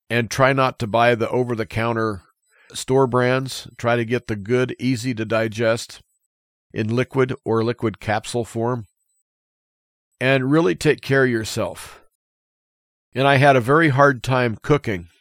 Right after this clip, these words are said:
and so fortunately I had a whole bunch of things in my freezer that I could just take and thaw and eat.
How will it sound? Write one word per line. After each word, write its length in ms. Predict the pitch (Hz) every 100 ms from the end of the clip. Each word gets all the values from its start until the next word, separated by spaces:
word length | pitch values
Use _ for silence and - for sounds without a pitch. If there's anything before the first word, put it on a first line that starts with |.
| _ _ _
and 160 | 117 113
so 440 | - 135 123 107 - _ _ _ _ _ _ _
fortunately 720 | - 156 170 - 131 95 127
I 120 | 123 120
had 200 | 127 123
a 60 |
whole 180 | 117 131
bunch 280 | 120 120 113
of 80 | 127
things 280 | 117 110
in 80 | 113
my 160 | 107 101
freezer 540 | - 139 147 - 107
that 160 | 98 98
I 100 | 101
could 200 | 110 92
just 180 | 110 -
take 240 | 120 110
and 140 | 92
thaw 260 | - 117 110
and 140 | 98
eat. 320 | - 113 -